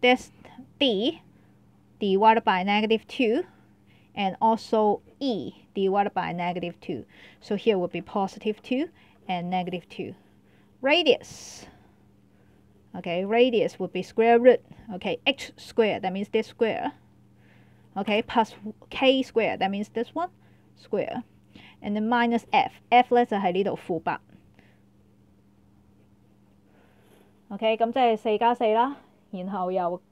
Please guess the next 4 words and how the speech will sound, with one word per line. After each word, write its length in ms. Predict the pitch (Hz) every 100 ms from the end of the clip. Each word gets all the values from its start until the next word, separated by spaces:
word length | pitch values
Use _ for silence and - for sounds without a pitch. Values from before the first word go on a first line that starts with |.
| -
減， 500 | 185 156 165 208 254 _ _ _ _ _ _ _
呃， 340 | - 175 175 175 -
負 200 | 196 180
八。 200 | 202